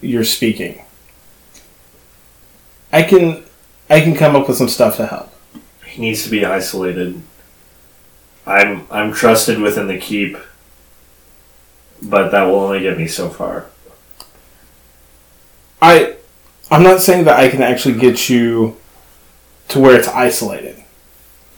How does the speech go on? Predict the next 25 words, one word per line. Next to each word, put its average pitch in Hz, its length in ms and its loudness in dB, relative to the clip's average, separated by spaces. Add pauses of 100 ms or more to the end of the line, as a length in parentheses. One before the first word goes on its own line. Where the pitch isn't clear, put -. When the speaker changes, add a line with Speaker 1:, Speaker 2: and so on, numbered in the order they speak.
(1040)
Speaker 1:
I'm 147 160 4
saying 147 320 4
I 139 140 2
can 135 160 2
help 135 320 4
you 127 100 6
with 113 340 -2 (360)
other 143 240 6
things 120 340 0
once 113 220 0
you 107 100 0
get 107 220 -4
there. - 240 -18 (600)
You 156 160 6
still 175 300 8
are 156 40 6
gonna 143 160 6
have 131 100 0
to 127 80 0
get 123 180 4
there 120 120 4
and 113 100 2
get 113 100 -2
him 107 140 0
isolated. - 580 -10